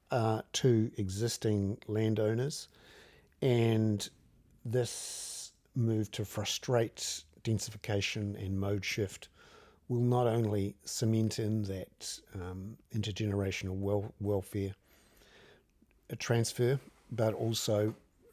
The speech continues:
frustrate efforts to reverse it and to improve housing affordability,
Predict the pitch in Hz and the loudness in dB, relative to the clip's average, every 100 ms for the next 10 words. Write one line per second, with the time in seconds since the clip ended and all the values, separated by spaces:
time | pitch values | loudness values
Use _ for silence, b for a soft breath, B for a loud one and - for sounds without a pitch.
0 | - 110 - - 101 - - - 104 - | -6 -4 -4 -2 -4 -6 -12 -8 -8 -8
1 | - - - - 95 92 107 110 - 113 | -10 -10 -6 -4 -2 -2 -2 -2 -2 -6
2 | - _ B B B B 120 101 104 98 | -10 _ B B B B -4 -2 0 -2
3 | - 113 98 92 110 - - _ B B | 2 2 2 -2 -10 -16 -20 _ B B
4 | B - 113 107 95 - 98 95 95 90 | B -2 0 0 -2 -2 -4 -2 -2 -2
5 | 92 90 | -6 -6